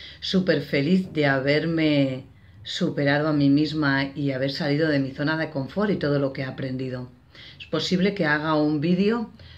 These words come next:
con el, digamos, resumen o con lo que yo me noto de diferente desde que empecé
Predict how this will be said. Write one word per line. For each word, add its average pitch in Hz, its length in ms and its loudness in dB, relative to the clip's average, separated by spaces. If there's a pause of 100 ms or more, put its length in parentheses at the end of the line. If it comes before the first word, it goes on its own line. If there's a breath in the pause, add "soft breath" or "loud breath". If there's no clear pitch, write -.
(160 loud breath)
con 156 200 0
el, 139 540 2 (420 loud breath)
digamos, 165 380 2
resumen 196 580 2
o 202 120 0
con 151 200 2
lo 143 160 4
que 131 480 -2 (360)
yo 165 240 2
me 175 160 6
noto 185 300 4
de 165 120 0
diferente 156 880 0
desde 147 260 -4
que 143 80 -4
empecé 139 580 -2